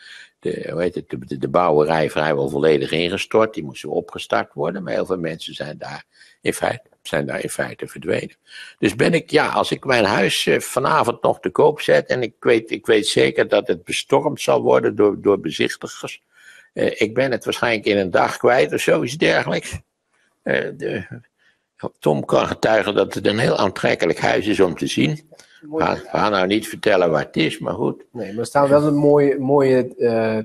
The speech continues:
Speaker 2: titeltjes staan er boven op het huis.
Speaker 1: Oh ja? Je bedoelt de naam?
Speaker 2: De naam, de
Speaker 1: Ja,
Speaker 2: naam.
Speaker 1: ja, mijn naam staat, ja,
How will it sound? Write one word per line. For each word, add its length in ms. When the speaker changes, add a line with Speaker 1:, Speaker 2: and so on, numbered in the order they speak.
Speaker 2:
titeltjes 440
staan 220
er 100
boven 280
op 60
het 120
huis. 400
Speaker 1:
Oh 140
ja? 120
Je 120
bedoelt 240
de 80
naam? 420
Speaker 2:
De 100
naam, 420
de 60
Speaker 1:
Ja, 120
Speaker 2:
naam. 200
Speaker 1:
ja, 160
mijn 160
naam 220
staat, 280
ja, 300